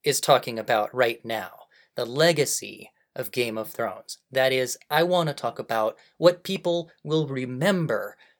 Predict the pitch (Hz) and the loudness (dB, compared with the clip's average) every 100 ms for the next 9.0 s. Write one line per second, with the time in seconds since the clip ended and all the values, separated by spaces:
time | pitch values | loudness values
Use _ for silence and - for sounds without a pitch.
0 | - 135 160 143 - 170 190 165 135 123 | -10 -4 -2 -2 -6 0 0 0 -2 -2
1 | 110 107 110 - 165 175 - - 185 180 | -2 -2 -4 -4 0 0 -2 0 4 4
2 | 180 131 113 107 - 107 110 107 - _ | 4 0 -4 -6 -8 -6 -4 -4 -6 _
3 | 139 - - - 196 185 - 117 107 101 | -10 -8 -8 0 2 2 0 -2 -4 -6
4 | 113 107 - - 113 110 104 104 - _ | -6 -6 -6 -8 -8 -6 -6 -8 -14 _
5 | 139 123 117 110 117 110 95 - _ - | -2 -2 -2 -4 -2 -2 -4 -12 _ -8
6 | 127 123 131 202 214 156 139 117 110 110 | -6 -4 0 2 2 0 -2 -6 -6 -8
7 | - _ 135 175 165 147 156 147 120 123 | -14 _ 2 2 2 0 2 2 0 -2
8 | 113 135 123 - 147 - 208 135 - | -4 -6 -6 -6 -8 2 2 4 -2